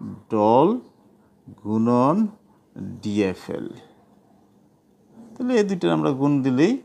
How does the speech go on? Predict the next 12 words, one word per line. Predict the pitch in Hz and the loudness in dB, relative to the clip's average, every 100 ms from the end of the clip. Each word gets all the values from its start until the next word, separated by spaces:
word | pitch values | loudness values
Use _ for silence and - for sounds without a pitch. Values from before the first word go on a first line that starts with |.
| _ _ _ - | _ _ _ -16
ডল | 107 117 120 | -4 -2 0
কত | 143 139 | -2 -6
বেরিয়েছে? | 151 151 156 175 285 370 381 _ _ _ _ _ _ _ _ _ _ _ _ _ _ _ | -2 -2 -2 -4 -4 -4 -6 _ _ _ _ _ _ _ _ _ _ _ _ _ _ _
চার | - 113 110 | -10 -8 -6
দশমিক | 113 110 120 113 | -10 -8 -8 -8
তেত্রিশ, | - 117 - 131 143 220 - - _ _ _ - | -8 -12 -10 -8 -4 -6 -8 -18 _ _ _ -14
ওয়ান | 104 98 110 123 | -8 -6 -4 -6
দশমিক | 107 104 117 123 175 214 _ _ _ _ _ _ _ _ _ _ _ _ _ _ _ _ _ _ _ _ _ - - - _ - - - | -8 -10 -10 -10 -8 -10 _ _ _ _ _ _ _ _ _ _ _ _ _ _ _ _ _ _ _ _ _ -20 -20 -20 _ -20 -20 -12
তেরো, | - 107 - - _ - - _ - - | -6 -4 -6 -16 _ -20 -20 _ -18 -18
চার | - 127 117 113 | -10 -6 -6 -6
দশমিক | 117 113 127 165 233 - - _ _ _ _ _ _ _ _ - | -10 -10 -6 -4 -4 -8 -20 _ _ _ _ _ _ _ _ -8
এইট | 110 131 170 | -4 -2 -4